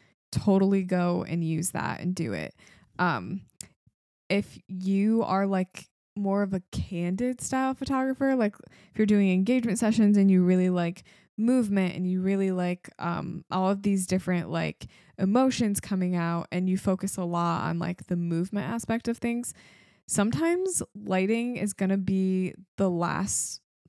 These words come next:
thing that you're worrying about because you're, you're trying to get more of, like, this movement and candid feel to your photos anyway. And sometimes those candid moments aren't perfectly lit. Um, if there's, like, a really cute moment that your couple or that your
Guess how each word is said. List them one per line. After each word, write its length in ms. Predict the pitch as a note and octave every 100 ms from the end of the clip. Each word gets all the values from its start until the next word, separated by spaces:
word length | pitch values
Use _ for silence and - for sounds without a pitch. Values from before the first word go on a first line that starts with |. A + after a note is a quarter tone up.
| -
thing 200 | G3+ G3
that 100 | -
you're 160 | F#3
worrying 380 | E3 E3 F#3 A#3+
about 440 | C4+ C#4+ D4 C#4+ - - - _ _ _
because 280 | A3+ A3 G#3
you're, 240 | A#3 A3 -
you're 240 | - G#3 G#3
trying 440 | - A3 B3 B3+
to 80 | A3
get 200 | F#3+ F#3
more 260 | F#3 F3+ F3+
of, 100 | F3+
like, 200 | F3+ -
this 220 | F3+ -
movement 800 | - G#3 A#3+ B3 A3 A#3 A#3 -
and 120 | F#3+
candid 420 | - F#3 F#3+ G#3
feel 200 | - G3
to 120 | F#3
your 80 | F#3
photos 340 | - F3 F3 F3
anyway. 560 | E3 F3+ G#3 A#3 B3+ - - - -
And 180 | G#3+
sometimes 600 | G3+ B3 C4+ E4+ E4+ D#4+
those 220 | - A#3 -
candid 340 | G3 F#3+ A#3
moments 360 | A3 A3+ A3+ - -
aren't 260 | F3 F3+
perfectly 500 | - F#3+ F#3 F3 D#3+
lit. 280 | D#3 D#3 B2+ - _ _ _ G3
Um, 300 | F#3 E3 -
if 160 | - G3
there's, 220 | G#3 B3+
like, 120 | D#4
a 60 | F4
really 320 | A#3+ F#3 F#3
cute 320 | F#3+ - G#3
moment 500 | F#3+ D#3+ E3+ G3+ A3
that 220 | F#3+ F#3 -
your 460 | F3+ F3 F3 F3 -
couple 300 | - F3+ G3
or 420 | F#3+ F#3 - F3
that 180 | E3 C3
your 300 | - -